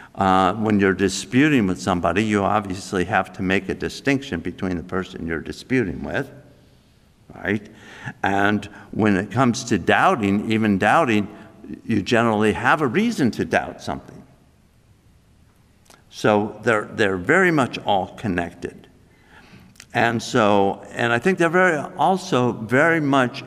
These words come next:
every one of these interpretations are actually applicable to the sense in which Paul is using it here, in terms of, uh, of us, you know, looking at,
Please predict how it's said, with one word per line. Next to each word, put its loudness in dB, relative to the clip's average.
every -2
one 2
of 2
these -2
interpretations -2
are 0
actually 0
applicable -4
to -4
the 0
sense -2
in -2
which -4
Paul -2
is -4
using 0
it 0
here, -2
in 0
terms 0
of, -4
uh, 0
of -8
us, -6
you 2
know, -2
looking 0
at, -2